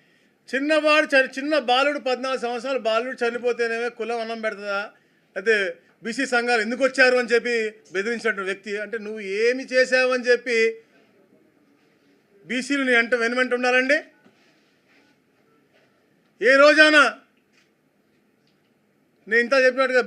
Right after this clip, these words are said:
బీసీలు బాగుపడే విధంగా, లేకపోతే బీసీలకి మెరుగైన జీవన పరిమాణం వచ్చే విధంగా చేశావు. కేవలం నీ వ్యక్తిగతంగా వ్యక్తి, వ్యక్తిత్వ-, మీ యొక్క వ్యక్తిగత లబ్ధి కోసం, నీ కుటుంబ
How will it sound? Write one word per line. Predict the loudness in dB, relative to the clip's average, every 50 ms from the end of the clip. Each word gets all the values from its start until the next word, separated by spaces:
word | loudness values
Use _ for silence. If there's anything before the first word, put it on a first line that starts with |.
| -2
బీసీలు | -6 -6 -4 -4 -4 -6 -6 -4 -4 -4 -4 -4 -6 -8 -10 -16 _ _ _ _ _ _ _ _ _ _ _ _ _ -12
బాగుపడే | -10 -8 -8 -8 -8 -10 -10 -10 -10 -12 -12
విధంగా, | -14 -14 -14 -16 -16 -20 -20 _ _ _ _ _ _ _ _ _ _ _ _ _ _ _ _ _ _ _ _ _ _ -10 -6
లేకపోతే | -6 -4 -4 -4 -4 -6 -4 -4 -4 -4 -6 -10 -16 _ _ _ _ -16
బీసీలకి | -14 -14 -14 -12 -14 -14 -12 -12 -12 -12 -12 -10 -10
మెరుగైన | -10 -8 -6 -6 -6 -6 -8 -12
జీవన | -12 -14 -12 -12 -12 -12
పరిమాణం | -12 -12 -10 -12 -14
వచ్చే | -14 -14 -16
విధంగా | -16 -14 -14 -16 -16 -18
చేశావు. | -20 -20 -18 -20 -20 -14 -8 -4
కేవలం | -2 -2 0 0 0 0 -2 -2 -2
నీ | -6 -6 -6 -4
వ్యక్తిగతంగా | -4 -4 -4 -6 -10 -6 -6 -4 -4 -4 -6 -6 -6 -6 -6 -6 -6
వ్యక్తి, | -6 -8 -10 -12 -14 -14 -14 -14 -16 -20 _ -20 -20 _ -8
వ్యక్తిత్వ-, | -8 -8 -6 -8 -12 -12 -14 -20 -20 -14 -10
మీ | -8 -6 -6 -4 -6
యొక్క | -6 -6 -4 -4 -4 -4 -4 -6 _ _ _ _ _ -10
వ్యక్తిగత | -10 -10 -6 0 0 0 2 0
లబ్ధి | -2 -4 -4 -6 -2 -2
కోసం, | -2 0 0 -2 -4 -4 -6
నీ | -8 -8 -8 -8
కుటుంబ | -8 -6 -2